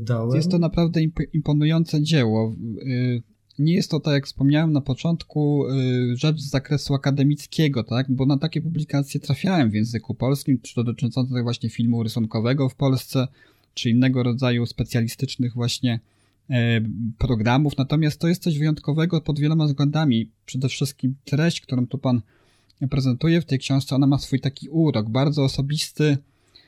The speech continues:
Speaker 2: urok nacechowany, y, przez twórcę, przez, przez właśnie, y, osobę gromadzącą właśnie te materiały i później publikującą je w taki, w taki sposób, że jest to bardzo osobiste. To się czyta jak taki swoisty pamiętnik, w którym jest masa odnośników do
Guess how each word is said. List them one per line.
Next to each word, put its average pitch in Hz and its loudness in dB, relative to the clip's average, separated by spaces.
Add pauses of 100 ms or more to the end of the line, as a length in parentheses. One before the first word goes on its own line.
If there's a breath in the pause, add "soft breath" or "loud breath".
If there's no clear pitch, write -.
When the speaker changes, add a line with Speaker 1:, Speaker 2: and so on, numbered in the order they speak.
(260 soft breath)
Speaker 2:
urok 160 2
nacechowany, 151 2
y, 139 2 (160)
przez - 0
twórcę, 165 0
przez, - -4
przez - -2
właśnie, 131 0 (1120 loud breath)
y, - -2
osobę 156 2
gromadzącą 143 2
właśnie 123 -2
te 123 -2
materiały 127 2
i 123 -2
później 139 0
publikującą 139 -2
je 135 2
w - -8
taki, 139 -2
w - -8
taki 143 -6
sposób, - -4
że 147 -2
jest 147 0
to 147 -2
bardzo 156 0 (560 soft breath)
osobiste. 147 0
To 123 -6
się - -2
czyta 196 0
jak 165 2
taki - -6
swoisty - 0
pamiętnik, 151 2
w - -20
którym 139 2
jest 139 0
masa 165 0
odnośników 151 -2
do 139 2